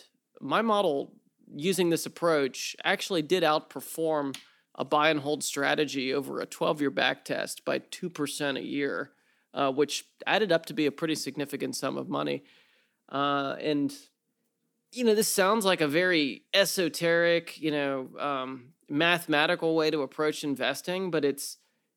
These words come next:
it kind of fits into the, the model that the practitioners,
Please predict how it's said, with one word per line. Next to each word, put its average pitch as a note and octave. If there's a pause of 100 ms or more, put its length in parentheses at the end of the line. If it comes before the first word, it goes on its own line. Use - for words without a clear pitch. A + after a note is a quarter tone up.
it -
kind B3
of F4
fits F3+
into E3
the, C3+
the B2
model C#3+
that B2+ (180)
the C#3
practitioners, C#3+